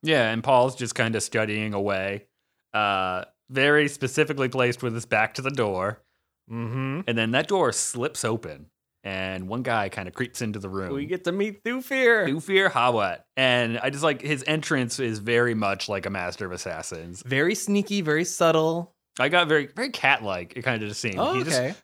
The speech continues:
Speaker 1: kinda creeps in, looks around, you know, clocks Paul not with his back there, clears his throat, and then we get, of course, a little bit of a snippy Paul,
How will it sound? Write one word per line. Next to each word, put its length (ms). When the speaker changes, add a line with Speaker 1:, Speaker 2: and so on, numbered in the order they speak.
Speaker 1:
kinda 160
creeps 380
in, 260
looks 200
around, 600
you 120
know, 160
clocks 400
Paul 420
not 240
with 100
his 120
back 320
there, 460
clears 340
his 180
throat, 640
and 180
then 120
we 100
get, 260
of 220
course, 640
a 100
little 300
bit 200
of 100
a 40
snippy 340
Paul, 460